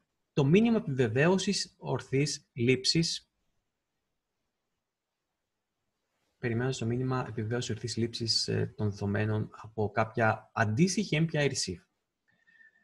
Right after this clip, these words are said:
Πράγματι, ε, σε μια ερώτηση που βλέπω στο chat, γράφουμε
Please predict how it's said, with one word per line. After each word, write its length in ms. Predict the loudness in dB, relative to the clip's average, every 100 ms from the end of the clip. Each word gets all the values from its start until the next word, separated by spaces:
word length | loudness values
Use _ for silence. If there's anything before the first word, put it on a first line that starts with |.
| _ _ _ _ _ _ _ _ _
Πράγματι, 480 | 6 10 10 8 6 4 -4 -18 -20 _ _ _ _ -6
ε, 440 | 2 6 6 4 -2 -10 -12
σε 180 | -4 0
μια 160 | 4
ερώτηση 460 | 4 2 0 -4 -4
που 60 |
βλέπω 220 | 0 0 -2
στο 140 | -4
chat, 200 | 2 2 2 -2 6
γράφουμε 680 | 8 8 6 2 2 -2